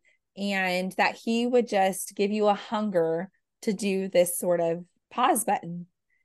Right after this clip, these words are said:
And then I'd go to the calendar and say, "Hey, what makes most sense? What can I do?" Maybe it's an afternoon to start with. Maybe it's a full twenty-four hours. Go for it. But choose a chunk of time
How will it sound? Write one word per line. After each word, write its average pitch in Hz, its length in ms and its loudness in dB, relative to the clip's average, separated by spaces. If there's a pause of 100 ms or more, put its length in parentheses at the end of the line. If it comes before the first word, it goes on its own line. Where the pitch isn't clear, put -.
(220)
And 208 180 2
then 220 100 4
I'd 233 180 4
go 202 100 2
to 196 80 0
the 196 80 0
calendar 160 580 -6
and 196 200 -4
say, 180 260 0
"Hey, 180 240 2
what 196 360 0
makes 214 240 -4
most 202 280 -4
sense? - 520 -10 (320)
What 202 420 0 (600)
can 220 220 -2
I 196 280 2
do?" 185 560 -2
Maybe 185 220 -2
it's 175 140 -6
an 175 80 -4
afternoon 196 560 -2
to 233 80 -2
start 226 320 2
with. 226 200 2
Maybe 208 280 -2
it's 262 140 -4
a 247 60 0
full 226 220 -4
twenty-four 214 420 -4
hours. 170 320 2
Go 190 180 0
for 156 260 -6
it. 127 120 -6 (380)
But - 200 0
choose 247 500 0
a 269 80 0
chunk 202 340 -2
of 208 140 -2
time 165 520 -6